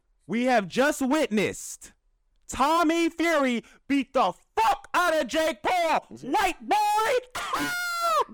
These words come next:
Speaker 2: This nigga is excited.
Speaker 1: White boy lost. All of those black people that you have slaughtered in a ring in a sport that they did not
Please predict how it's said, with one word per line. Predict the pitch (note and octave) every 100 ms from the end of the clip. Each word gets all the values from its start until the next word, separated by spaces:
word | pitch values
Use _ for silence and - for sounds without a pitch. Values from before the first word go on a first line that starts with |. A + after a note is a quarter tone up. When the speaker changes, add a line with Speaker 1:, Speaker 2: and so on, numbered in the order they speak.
| -
Speaker 2:
This | E3 - D3
nigga | D3+ C3+ B2
is |
excited. | C3 - D3 D3+ C3+ A#3+
Speaker 1:
White | E4+ E4+ B3+
boy | E4 E4+ E4
lost. | D#4 F4 F4 E4+ D#4+ E4 - - _ _ _ _ - _
All | A#3 D4+ D4+
of |
those | D4 D4
black | G3+ B3+ C#4+ C#4 - - _ -
people | D4 C4
that | B3+ A3+
you | C#4
have | B3+ G#3+
slaughtered | - C4 D4 C#4+ C#4 -
in | C4
a | B3+
ring | B3 C#4+ D4
in | A#3 A#3+
a |
sport | A#3 - D4 B3+
that | G#3
they | C4 C4+
did | B3+
not | D4 C4+